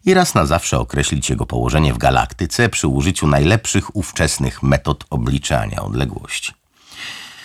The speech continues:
Smuga światła zwana drogą mleczną, obserwowana przez teleskop, staje się gęstym nagromadzeniem gwiazd. Dokładna rejestracja ich położenia i odległości wskazywała, że w obrębie samej smugi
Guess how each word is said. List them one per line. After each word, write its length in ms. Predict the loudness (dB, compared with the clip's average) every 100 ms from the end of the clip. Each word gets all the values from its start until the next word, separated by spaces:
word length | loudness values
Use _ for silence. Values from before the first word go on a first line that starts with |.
| -20 _
Smuga 400 | 0 4 6 4
światła 440 | 4 2 2 2 4
zwana 320 | 4 4 4
drogą 460 | 4 4 4 4
mleczną, 680 | 4 2 2 2 4 4 2
obserwowana 720 | 0 2 2 4 4 4 4
przez 260 | 2 0 0
teleskop, 500 | 0 2 2 0 -2
staje 320 | 2 4 4
się 160 | 4 2
gęstym 560 | 4 4 4 2 4
nagromadzeniem 840 | 4 2 2 4 2 2 0 -2 -4
gwiazd. 600 | -4 -4 -6 -8 -14 _ _ -20 -18 -16 -18 -20 -4
Dokładna 540 | -2 4 4 4 4
rejestracja 720 | 4 2 2 0 0 2 0
ich 160 | 0 -2
położenia 580 | -2 -2 2 2 4 4
i 120 | 2
odległości 640 | 2 0 0 2 0 0 -2
wskazywała, 680 | 0 0 2 4 4 4
że 160 | 4 2
w 60 | 2
obrębie 500 | 2 4 4 2 2
samej 400 | 2 4 4 2
smugi 600 | 2 2 2 2 0